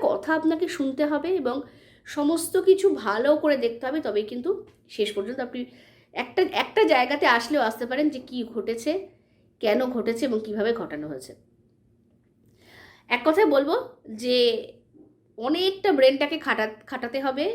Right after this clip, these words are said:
এই সিনেমা দেখতে গেলে এবং বুঝতে গেলে, যেটা ওনার,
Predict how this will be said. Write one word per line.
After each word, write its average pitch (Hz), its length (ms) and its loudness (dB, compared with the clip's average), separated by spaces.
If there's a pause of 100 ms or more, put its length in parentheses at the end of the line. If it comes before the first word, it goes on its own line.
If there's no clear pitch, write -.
(500)
এই 226 140 -4 (120)
সিনেমা 226 320 2
দেখতে 208 300 0
গেলে 294 160 -2
এবং 262 160 0 (400)
বুঝতে 170 320 -10
গেলে, 156 180 -6 (680)
যেটা 226 220 -2
ওনার, 226 220 2